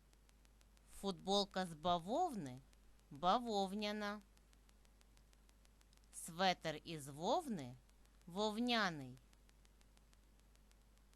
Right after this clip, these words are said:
Шуба із хутра? Хутряна. Взуття, виготовлене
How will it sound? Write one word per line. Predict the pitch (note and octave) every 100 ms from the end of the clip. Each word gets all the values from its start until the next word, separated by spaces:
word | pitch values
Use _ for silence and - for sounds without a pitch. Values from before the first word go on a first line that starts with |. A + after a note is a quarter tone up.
| - - -
Шуба | - C#4 C4+ A3+ B3+
із | - C4+ C4+
хутра? | - - G#4+ - D3 C3 C#3 - - -
Хутряна. | - A#3 A#3+ D4+ D#4+ C4 B3 B3+ - - - - - - - - - - - - - - - - - - - - - - - - - - - - - _ _ _ - - - - - - - - -
Взуття, | D#3+ E3+ G3 G3+ G#3 F#3 D#3+
виготовлене | E3+ D3+ F#3+ F3 E3+ D#3+ D#3+ D3+ D3+ D3 D3